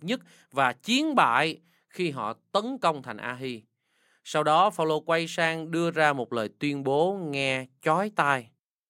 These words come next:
"Trước hết tôi nghe rằng có sự chia rẽ khi anh chị em nhóm hiệp thờ phượng. Tôi cũng tin một phần nào, vì phải có sự khác biệt giữa vòng anh chị em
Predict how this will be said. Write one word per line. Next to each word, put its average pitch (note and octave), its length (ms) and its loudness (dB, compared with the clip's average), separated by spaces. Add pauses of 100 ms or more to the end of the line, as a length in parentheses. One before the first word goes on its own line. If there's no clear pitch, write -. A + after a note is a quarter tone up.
(880)
"Trước A3 300 -2
hết G#3 320 2
tôi E3 120 -4
nghe E3 400 0
rằng B2+ 300 -2 (280)
có F#3 240 4
sự B2 260 -8 (100)
chia F#3+ 280 0
rẽ B2+ 420 -2
khi F3+ 220 -4
anh F3 360 -2
chị A#2 240 -4
em D#3 360 -2
nhóm F3+ 280 -2
hiệp B2 240 -6 (100)
thờ A2+ 240 -2
phượng. G2+ 420 -10 (500)
Tôi G3+ 140 4
cũng G3+ 360 -2
tin G#3+ 340 2
một C#3 280 2
phần B2 240 -2
nào, A2 340 -2 (340)
vì C3 260 2
phải A#2 200 -2
có F#3+ 160 0
sự A#2+ 200 -4
khác G#3+ 340 0
biệt B2+ 240 -4
giữa A#2 180 -2
vòng C#3 340 0
anh D#3+ 280 0
chị A2+ 260 -4
em D3 320 2